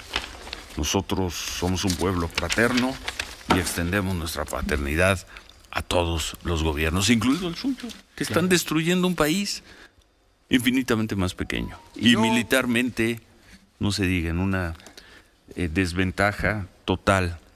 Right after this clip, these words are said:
Speaker 1: ante el poderío ruso.
Speaker 2: Y yo aquí hago una postilla nada más. Que Europa reflexione sobre hacer negocios con oligarcas rusos.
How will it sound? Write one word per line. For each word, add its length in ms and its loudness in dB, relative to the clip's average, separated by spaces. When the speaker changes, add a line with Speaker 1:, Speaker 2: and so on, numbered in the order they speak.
Speaker 1:
ante 260 -2
el 80 0
poderío 440 2
ruso. 360 -6
Speaker 2:
Y 100 -6
yo 120 2
aquí 180 -2
hago 160 0
una 180 0
postilla 460 -2
nada 180 -6
más. 320 -12
Que 120 -2
Europa 760 0
reflexione 800 -2
sobre 320 -2
hacer 380 0
negocios 640 -2
con 240 -4
oligarcas 720 0
rusos. 720 -2